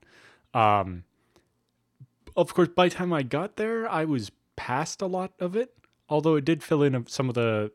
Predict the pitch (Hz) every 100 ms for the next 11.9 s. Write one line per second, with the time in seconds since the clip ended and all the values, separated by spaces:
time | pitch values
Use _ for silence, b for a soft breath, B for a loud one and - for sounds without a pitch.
0 | - 127 101 98 104 _ _ _ _ _
1 | _ _ - 147 _ _ 127 131 - -
2 | 117 110 107 98 113 101 92 92 _ _
3 | _ _ _ _ _ _ - 107 98 107
4 | 120 117 - 151 139 143 127 127 143 175
5 | 147 120 147 175 - 127 117 123 127 127
6 | 110 120 98 87 110 135 - 143 156 -
7 | - _ - 123 113 110 123 127 113 127
8 | 160 160 175 156 175 208 160 180 196 _
9 | 151 139 143 - _ _ 127 123 117 -
10 | 143 131 123 113 117 123 - 113 107 b
11 | b b b b - 107 98 90